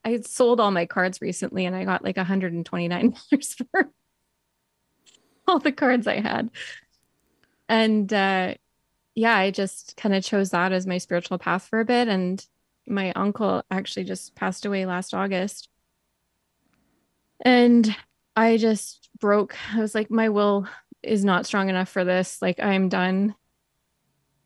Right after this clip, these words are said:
And I prayed for a sign again, and seven eagles flew over my car while I was praying. And it was just like, "How is this even real?" And, uh, we got to an Airbnb. We were,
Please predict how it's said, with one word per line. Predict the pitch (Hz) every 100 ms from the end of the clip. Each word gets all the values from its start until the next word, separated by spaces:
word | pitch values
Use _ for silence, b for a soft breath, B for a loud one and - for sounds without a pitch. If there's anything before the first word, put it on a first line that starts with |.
| _ _ _ _ -
And | 196
I | 185
prayed | - 190 185
for | - 185
a |
sign | - 185 190
again, | 196 202 202
and | 175 175
seven | - 196 196 202
eagles | 185 180 202 208 -
flew | 208 208
over | 214
my | 208 208
car | - 208
while | 208 190
I | 185
was | 196
praying. | - 185 208 220 - _ _ _ _ _ _ _ _ _ - _ -
And | 202 190 -
it | -
was | 190
just | 185 -
like, | 185 185
"How | - 185
is | 185 190
this | 185
even | 196 202 190
real?" | 196 170 220 - _
And, | 202 196 196 190
uh, | 185 208 220 _
we | - 208
got | 196 -
to | - 208 196
an | 190
Airbnb. | 185 190 196 185 185 190 185 -
We | 202
were, | 185 180